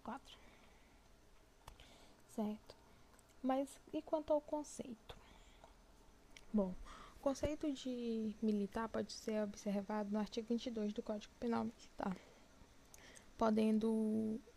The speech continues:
o crime ser cometido por qualquer pessoa em tempos de paz e em tempos de guerra.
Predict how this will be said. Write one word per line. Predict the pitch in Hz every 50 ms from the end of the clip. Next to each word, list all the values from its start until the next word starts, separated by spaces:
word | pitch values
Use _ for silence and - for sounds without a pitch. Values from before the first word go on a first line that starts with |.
| - -
o | - 220 -
crime | - 214 226 220 220 214 214 208 208 208 202 - - - - - - - - - -
ser | - - 220 214 208 208 208 208 208 - - - - - -
cometido | - 214 208 208 202 - - 196 202
por | - - 190
qualquer | 190 202 196 196 202
pessoa | - 214 214 - - 247
em | 226 -
tempos | 226 214 - 220 202
de | 254
paz | 262 - 285 277 262 262 277 277
e | 294
em | 294 294
tempos | 285 277 254 - - 254 240
de | 254 285 294
guerra. | - 214 190 180 175 165